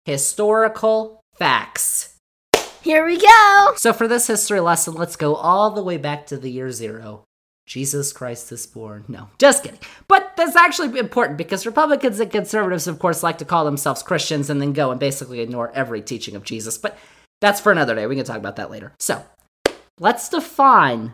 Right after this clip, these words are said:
Speaker 1: conservative and conservatism. What do they actually mean? So according to Oxford Dictionary,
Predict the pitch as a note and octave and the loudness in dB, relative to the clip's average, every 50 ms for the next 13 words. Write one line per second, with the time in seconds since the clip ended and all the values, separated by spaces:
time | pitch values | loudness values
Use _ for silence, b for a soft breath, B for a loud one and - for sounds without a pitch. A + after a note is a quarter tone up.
0 | - - - D#3+ C#3+ C#3+ - D#3 D3 C3+ B2 A#2 A2+ A#2 A#2+ A#2 - - - C#3+ | -12 -8 -6 -6 -6 -4 -2 0 0 0 0 -2 -4 -6 -6 -6 -8 -8 -8 -8
1 | C#3 C#3 - C#3+ C3+ C3+ - - - F3+ D3+ C3+ A2+ A2 G#2 G#2 G2 G2+ G#2+ G#2+ | -8 -6 -8 -8 -8 -8 -6 -6 -2 -2 -2 -2 -4 -6 -8 -8 -8 -10 -10 -10
2 | A2+ C#3+ D3 - G3 F#3+ F3+ E3+ E3 D#3+ - - D#3+ D#3 C#3+ C3+ C3+ A#2 G2+ G2 | -8 -8 -8 -6 -6 -4 -2 -2 -2 -2 -4 -6 -6 -4 -4 -4 -4 -6 -8 -10
3 | - - B2 A#2 - - D#3 E3 F#3 G#3 A3+ A3 - - D#3+ E3+ E3+ - - - | -10 -8 -8 -8 -6 -6 -4 -4 -2 -2 -2 -2 2 4 4 4 4 2 -4 -6
4 | - - E3 D#3+ D#3+ D#3+ E3 F3+ F3 _ _ - - A2+ - - - - G#2 G#2 | -4 -2 -2 0 0 -2 -4 -8 -14 _ _ -12 -12 -10 -10 -10 -10 -10 -10 -10
5 | G2 G2 A#2 D#3+ G#3 A3+ | -8 -8 -8 -8 -8 -10